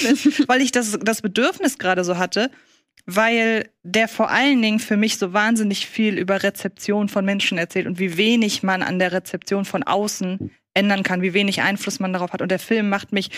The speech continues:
Speaker 1: hat mich, ich hab ihn jetzt dreimal gesehen und der macht mich in dieser Hinsicht einfach so unfassbar traurig, obwohl ich die ganze Zeit nur Physikern beim eben Gefasel zuschaue. Und ich finde, das muss man erst mal schaffen. Man kann natürlich darüber streiten,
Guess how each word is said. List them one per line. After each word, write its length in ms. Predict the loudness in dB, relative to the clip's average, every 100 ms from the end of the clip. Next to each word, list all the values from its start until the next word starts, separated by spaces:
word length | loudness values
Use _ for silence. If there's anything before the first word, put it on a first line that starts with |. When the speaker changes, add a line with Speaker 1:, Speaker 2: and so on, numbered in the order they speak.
| -14 -14 -4
Speaker 1:
hat 160 | -2 0
mich, 80 |
ich 100 | 0
hab 80 | 2
ihn 60 | 0
jetzt 180 | -2 -4
dreimal 420 | 0 2 4 4
gesehen 440 | 2 0 2 0 -2 -18 -20 _
und 140 | -2 0
der 80 | 2
macht 280 | 0 -2
mich 200 | -4 -4
in 260 | -6 -6 -2
dieser 280 | 2 4 4
Hinsicht 400 | 4 2 0 -4
einfach 260 | -4 -4
so 160 | -4 0
unfassbar 520 | 0 0 -4 -4 -6
traurig, 580 | -4 0 0 0 -2 -6 _
obwohl 360 | -4 -2 -2 0
ich 100 | -2
die 120 | -2
ganze 300 | 2 2 0
Zeit 260 | 0 0 0
nur 100 | -4
Physikern 600 | 0 0 0 -2 -2 0
beim 280 | -2 -2 -6 _ -2
eben 320 | -2 -2 -8
Gefasel 560 | -12 -4 0 2 0 -2
zuschaue. 520 | -4 -2 -2 -2 -4 -8 -16 -2
Und 100 | 0
ich 140 | 2
finde, 240 | 2 2 2
das 180 | 0 0
muss 180 | 0
man 120 | 0 0
erst 180 | 0
mal 80 | 0
schaffen. 300 | 2 2 2
Man 120 | 0
kann 260 | 2 2 2
natürlich 380 | 2 2 2 2
darüber 300 | 0 2 2
streiten, 500 | 2 2 -2 -2